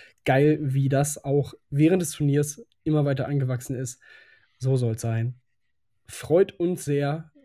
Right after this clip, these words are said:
äh, wenn ein paar davon auch hier rübergewandert sind und sich das ganze Ding hier angehört haben. Das weiß man ja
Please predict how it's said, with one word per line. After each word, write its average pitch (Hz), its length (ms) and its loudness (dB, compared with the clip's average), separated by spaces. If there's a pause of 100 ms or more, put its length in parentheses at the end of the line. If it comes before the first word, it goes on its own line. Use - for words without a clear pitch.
(120)
äh, 123 280 -8 (100)
wenn 151 320 0
ein 151 220 -2
paar 156 220 0
davon 156 260 0
auch 139 220 -4
hier 147 340 0 (340)
rübergewandert 160 800 4
sind 165 220 0
und 151 160 -4
sich 143 400 -8
das 131 160 -6
ganze 160 260 2
Ding 127 160 0
hier 123 320 -4
angehört 131 400 -2
haben. 139 300 -4 (600)
Das 120 160 -4
weiß 156 180 0
man 120 160 2
ja 110 160 -2